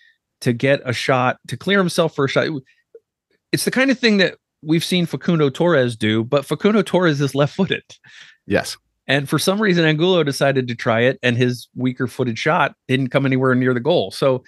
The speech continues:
Speaker 1: you know, once he cut across the top, the play there is to find someone who's in a good shooting position.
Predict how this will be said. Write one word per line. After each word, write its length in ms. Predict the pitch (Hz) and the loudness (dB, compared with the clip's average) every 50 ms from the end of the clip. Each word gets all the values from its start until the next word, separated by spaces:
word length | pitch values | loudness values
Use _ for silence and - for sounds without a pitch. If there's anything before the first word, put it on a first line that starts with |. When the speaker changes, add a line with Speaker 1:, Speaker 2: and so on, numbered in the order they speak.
| - - - - - - - _ _ _ _ | -16 -20 -20 -20 -20 -20 -20 _ _ _ _
Speaker 1:
you 220 | - - - - 135 | -20 -18 -10 -8 -4
know, 60 | 127 | 0
once 180 | 131 151 151 | 0 2 2
he 100 | - 165 | 2 0
cut 180 | 143 - 165 151 | 0 0 0 0
across 400 | 151 - - 156 147 143 135 - | 0 0 0 0 0 0 -2 -4
the 100 | - 117 | -6 -8
top, 480 | - - - 185 185 165 135 131 - _ _ _ - | -8 -8 -6 -4 -2 -2 -2 -4 -6 _ _ _ -10
the 80 | 117 | -10
play 260 | - - 151 139 131 131 | -6 -2 0 2 2 2
there 300 | 131 139 147 139 127 123 | 2 2 4 4 2 2
is 160 | 120 113 - | 0 -2 -4
to 160 | - - 127 | -4 -4 -4
find 640 | 117 - - - 135 131 135 135 135 131 127 135 135 - | -6 -6 -8 -8 -4 0 2 2 4 4 2 2 0 -4
someone 600 | - - - 139 135 135 135 127 127 117 117 120 | -6 -6 -2 -2 0 0 0 0 0 0 0 -2
who's 300 | 117 110 - 127 120 - | -2 -2 -2 -4 -2 -2
in 100 | 131 120 | -2 -2
a 60 | 117 113 | -2 -2
good 320 | 120 123 117 117 113 117 - _ _ - | -2 -2 -2 -2 -4 -8 -16 _ _ -16
shooting 420 | - - - 165 147 123 110 107 | -10 -4 0 2 2 4 2 0
position. 500 | 98 - 98 95 95 95 - - 98 98 | -2 -4 -2 -2 -2 -2 -4 -6 -8 -10